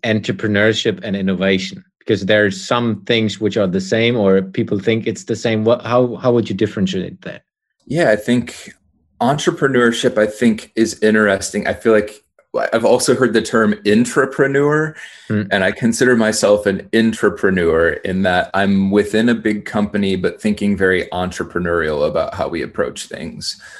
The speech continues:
Speaker 2: I think innovation in general is just the methods of, of how you change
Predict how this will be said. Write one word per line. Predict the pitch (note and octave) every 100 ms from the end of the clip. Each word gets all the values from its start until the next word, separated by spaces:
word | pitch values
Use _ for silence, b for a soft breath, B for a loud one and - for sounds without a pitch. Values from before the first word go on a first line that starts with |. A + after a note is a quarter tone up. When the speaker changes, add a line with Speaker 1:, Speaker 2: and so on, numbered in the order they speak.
| B B -
Speaker 2:
I |
think | A#2+ D3+ -
innovation | B2 A#2+ G#2 G#2+ - G#2
in | F#2
general | F2 F#2 F2+ F2
is | F2
just | F#2+ -
the | F2+
methods | F2+ F2+ - G#2 F2+ F2
of, | A2 F2
of | F2+ F2+
how | - G2
you | G2 F#2+
change | E2+ - F#2+ F#2+ G#2 A2 -